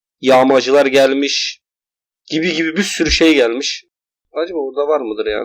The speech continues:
koyun? Göremiyorum da. Bakayım mı acaba? Boşa zaman da kaybetmek istemiyorum da açıkçası. Şimdi öncelikle bir crafting table yapmamızla başlayalım. Standart.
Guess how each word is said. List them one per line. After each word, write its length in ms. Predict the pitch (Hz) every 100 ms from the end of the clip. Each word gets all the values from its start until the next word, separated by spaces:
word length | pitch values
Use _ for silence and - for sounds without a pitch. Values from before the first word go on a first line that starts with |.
| -
koyun? 200 | 113 110
Göremiyorum 560 | 110 117 143 156 165 131
da. 120 | 107 - _ _ _ _ _
Bakayım 360 | 123 - 180 156
mı 80 | 117
acaba? 400 | 107 107 107 - _ _ _ -
Boşa 260 | 123 175
zaman 260 | 160 180 208
da 100 | 170
kaybetmek 400 | 139 135 135 151
istemiyorum 420 | - 160 190 208
da 60 | 143
açıkçası. 600 | - - - - 113 - _ _ _
Şimdi 320 | - - 156
öncelikle 680 | 127 151 135 117 - 139 143 - _ _ _
bir 200 | 127 135 -
crafting 400 | - 139 - -
table 380 | 131 131 123 123 123
yapmamızla 600 | 117 - 123 123 117 120
başlayalım. 480 | 110 - 113 110
Standart. 720 | - - - 123 123 107 123